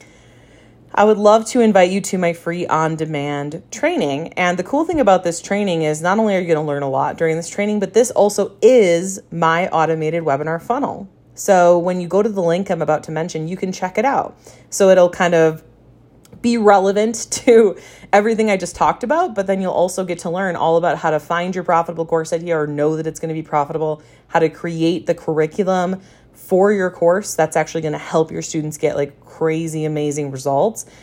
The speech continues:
how to get your first sales for your course, and then eventually how to automate it for passive, consistent sales, right?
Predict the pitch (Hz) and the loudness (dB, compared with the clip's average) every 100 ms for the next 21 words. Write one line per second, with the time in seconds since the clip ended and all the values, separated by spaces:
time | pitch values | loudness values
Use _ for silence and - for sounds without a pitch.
0 | - - - 160 160 - 185 175 170 175 | -20 -12 2 2 2 -2 -6 -4 -4 -6
1 | 170 - _ - 190 190 214 - 208 - | -8 -14 _ -2 0 2 0 0 -4 -2
2 | - 190 220 220 202 175 156 165 143 131 | 0 4 4 2 0 -2 0 0 0 -2
3 | 143 170 170 175 185 185 180 170 170 180 | -4 -2 0 0 -2 -4 -2 0 0 0
4 | 165 160 175 185 151 147 143 160 156 156 | -2 0 0 0 -2 -2 -2 0 0 -2
5 | - 139 151 165 160 156 170 - 147 151 | -8 -6 -2 0 0 -2 -8 -6 -8 -8
6 | - - 180 185 113 - 143 202 214 - | -8 -4 -2 0 -2 -4 0 0 -2 -18